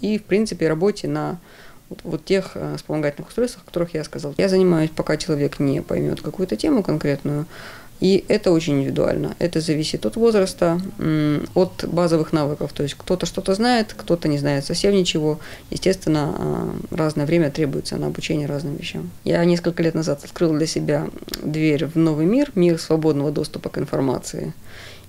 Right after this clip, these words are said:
И не смог, э, держать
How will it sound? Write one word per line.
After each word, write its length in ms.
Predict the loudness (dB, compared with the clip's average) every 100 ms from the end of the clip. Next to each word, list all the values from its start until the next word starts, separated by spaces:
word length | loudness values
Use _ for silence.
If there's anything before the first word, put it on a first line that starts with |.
| -2
И 160 | 2 4
не 300 | 4 4 2
смог, 560 | 2 4 4 2 -4
э, 460 | -6 -4 -2 -4 -6 -10 -14 -16 -12 -12 -8
держать 800 | -2 0 0 2 2 0 -8